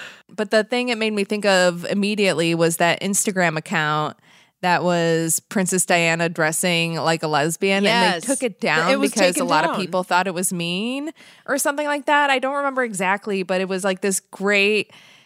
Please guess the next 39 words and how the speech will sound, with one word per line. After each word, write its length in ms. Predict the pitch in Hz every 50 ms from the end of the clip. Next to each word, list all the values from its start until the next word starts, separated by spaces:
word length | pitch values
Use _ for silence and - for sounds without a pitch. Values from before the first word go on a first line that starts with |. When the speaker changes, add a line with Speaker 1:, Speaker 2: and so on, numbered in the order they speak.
| _ _ _ _ _ _ _ _ _ _ _
Speaker 1:
Instagram 640 | 220 269 226 - 294 254 240 - 247 269 220 220 220 214
of 100 | 220 226
all, 220 | 220 220 226 - - -
all 180 | 240 254 262
these 360 | 254 277 269 262 247 262 247 -
outfits 600 | - 185 196 202 196 - - 202 196 190 185 - -
that 420 | - 190 185 175 170 175 170 - - - - - - - _
Diana 440 | - 196 190 180 175 175 175 180 180
had 440 | 214 185 175 175 170 175 180 180 180
in 160 | 180 175 175
the, 380 | 175 175 175 170 170 170 160 - -
in 140 | 143 175
the 180 | 175 165 - -
eighties 680 | 175 180 180 180 180 180 175 175 175 175 180 175 - - - - _ _ _
and 180 | - 185 180 175
the 60 | 165
early 300 | - 175 175 175 175 175
nineties 1000 | 165 170 165 165 170 175 170 165 160 160 160 160 160 160 156 160 170 - - - _ _ _ _ -
that, 520 | 170 185 170 165 160 160 160 160 - - _ _ _ _
you 140 | - 370 359
know, 100 | 240 208
and 180 | 147 - 359 440
a 120 | 466 440
lot 160 | 381 330 285 254
of 80 | 247 220
that 240 | 220 214 185 165
fashion 560 | - - 175 160 - - - 202 180 175 180 190
is 180 | 190 180 - -
also, 600 | - - 165 160 170 - - - 175 170 165 165
if 200 | 135 147 170 -
you 100 | 180 165
were 100 | 151 175
to 100 | 170 180
see 180 | 165 - 170 170
it 80 | 170 170
on 120 | 165 170
someone 280 | - - 165 160 160 165
today, 360 | 220 185 175 139 139 143 151
you 260 | 156 151 156 143